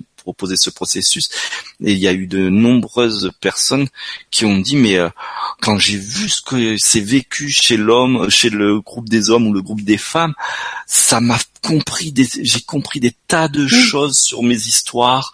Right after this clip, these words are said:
Speaker 1: euh, des incompréhensions avec mes partenaires, euh, ou avec le partenaire, et cetera. Parce que c'est vrai qu'il y a beaucoup de choses qui ne dépendent pas de nous et dont on se confronte et on voudrait les changer, mais,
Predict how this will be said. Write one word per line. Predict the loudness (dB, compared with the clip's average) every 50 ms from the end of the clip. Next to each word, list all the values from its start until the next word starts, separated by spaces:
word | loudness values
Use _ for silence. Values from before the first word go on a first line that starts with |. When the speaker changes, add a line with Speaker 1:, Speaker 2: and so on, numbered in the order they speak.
| -12 -10 -8 -8 -8 -8 -4 -2
Speaker 1:
euh, | 0 0 0 0
des | 0 0 0 2
incompréhensions | 2 0 0 -2 -8 -8 -6 -6 -4 -2 0 0 0 -2 -2 -2 -4 -2 -2 -4
avec | -4 -4 -6 -2
mes | -2 -2 -2
partenaires, | -2 -2 -4 -4 -6 -6 -4 0 2 2 4 4 2 2 0 -4 -8 -18 -18 -14 -12 -12 -12 -10 -4
euh, | -2 -2 -2 -2 -2
ou | -6 -2 2 2
avec | 4 4 2 -2 _ -6
le | -10
partenaire, | -6 -6 -8 -8 -8 -8 -6 -4 -2 -2 0 0 -2 -2 -4
et | -6
cetera. | -4 -4 -6 -6 -8 -8 -6 -6 -2 0 0 -2 -2 -4 -8 -16 -14 -16 -16 _ -6
Parce | -6 -2 -2 -2 -4
que | -2 -2
c'est | 0 0 0
vrai | 0 -2 -2
qu'il | -4 -4 -6 -2 0
y | 0
a | -2
beaucoup | -2 -4 -10 -10 _ -6
de | -4
choses | -2 0 0 0 -2 -2
qui | -2 0
ne | 0 0
dépendent | 0 -2 -2 -2 -2 _ -6 -10 -10 -10
pas | _ -2 -2 -2
de | -2 -2
nous | -2 0 0 0 0
et | 0 0
dont | 0 -2 -4 -6 -10 -12 -12 -10 -12 -10 -6
on | -4 -2
se | -2 -2 -2 -4
confronte | -6 -10 -6 -2 -2 -2 -2 -2 -4 -2 -2 -2 0 0
et | 2
on | 2 2
voudrait | 0 0 0 0 2
les | 2 2
changer, | 2 2 2 2 0 0 2 0 0 0
mais, | 2 2 0 0